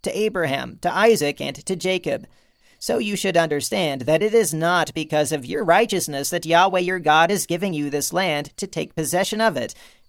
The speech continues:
because you are a stubborn people. Remember, do not forget that you provoked Yahweh your God in the desert, and from the day that you went out from the land of Egypt until you came to this place, you were rebelling against Yahweh.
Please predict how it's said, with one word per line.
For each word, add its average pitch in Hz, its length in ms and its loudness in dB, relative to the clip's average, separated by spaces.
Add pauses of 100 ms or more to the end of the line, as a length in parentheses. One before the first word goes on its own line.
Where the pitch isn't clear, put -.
because 175 360 -2
you 208 140 -4
are 160 180 6
a 160 60 4
stubborn 156 480 2
people. 160 460 -6 (380)
Remember, 165 680 -2 (180)
do 190 140 -4
not 220 240 2
forget 147 580 -2 (140)
that 151 260 0
you 220 140 -6
provoked 147 560 -2
Yahweh 165 380 2
your 151 180 0
God 139 340 4
in 147 80 0
the 147 100 0
desert, 143 480 0 (280)
and 170 260 -4
from 170 240 0
the 147 140 0
day 151 300 0
that 151 200 0
you 156 140 -4
went 143 200 -4
out 190 220 4
from 233 160 0
the 208 80 0
land 196 300 0
of 156 120 -4
Egypt 165 400 -2
until 175 380 0
you 170 160 -2
came 185 240 -2
to 165 140 -6
this 151 180 0
place, - 540 0
you 196 160 -6
were 220 180 4
rebelling 185 560 0
against 160 400 -2
Yahweh. 143 540 0